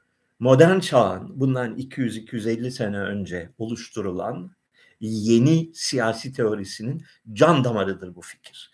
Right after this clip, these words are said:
Son derece devrimci bir fikirdir. Son derece güzel bir fikir, idealist bir fikirdir. Ha, bu idealist fikrin altında ne vardır biliyor musunuz? Nasıl olsa onlar yönetmeyecek toplumu. Nasıl olsa bu toplumda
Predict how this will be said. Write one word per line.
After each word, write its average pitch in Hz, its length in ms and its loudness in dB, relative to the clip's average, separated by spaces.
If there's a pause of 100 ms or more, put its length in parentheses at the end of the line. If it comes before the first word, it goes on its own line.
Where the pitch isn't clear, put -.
(180)
Son 185 380 0
derece 110 340 2
devrimci 95 500 -4
bir 87 100 -8
fikirdir. 95 560 -18
Son 131 280 -2
derece 110 460 -2 (180)
güzel 107 680 2
bir 90 80 -8
fikir, - 380 -18
idealist 107 560 -4
bir 104 100 -10
fikirdir. - 440 -20
Ha, 196 260 -8 (220)
bu 277 100 -4
idealist 233 440 -2
fikrin 220 300 -8
altında 202 420 -4
ne 202 140 -2
vardır 170 360 -2
biliyor 339 220 -6
musunuz? - 420 -16 (960)
Nasıl 320 240 4
olsa 190 240 10
onlar 190 300 6
yönetmeyecek 151 800 0
toplumu. 104 380 -8
Nasıl 175 260 -4
olsa - 300 -2
bu 175 120 -2
toplumda 110 600 -2